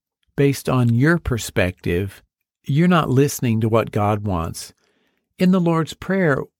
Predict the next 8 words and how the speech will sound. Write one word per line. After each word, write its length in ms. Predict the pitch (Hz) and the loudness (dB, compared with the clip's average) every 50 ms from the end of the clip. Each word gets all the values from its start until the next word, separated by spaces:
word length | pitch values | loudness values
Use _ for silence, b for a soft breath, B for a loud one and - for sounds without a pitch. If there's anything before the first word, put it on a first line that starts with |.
| _ _ | _ _
we 160 | 135 143 156 | 0 0 0
say, 460 | 143 - - 175 156 147 143 139 139 _ _ | 0 0 -2 0 0 2 2 0 -2 _ _
"Thy 400 | - 139 120 131 143 156 175 196 | -8 -4 0 2 2 2 4 2
will 240 | 208 185 160 143 127 | 2 4 4 2 2
be 140 | 117 120 127 | 2 -2 -4
done 560 | 113 113 123 110 110 107 104 107 113 113 113 _ _ _ _ _ | -2 0 0 0 0 0 -2 -2 -4 -4 -8 _ _ _ _ _
in 300 | 160 147 143 135 117 - _ _ | 0 2 2 2 0 -4 _ _
earth 340 | 180 185 190 175 143 123 | -2 0 2 0 0 -2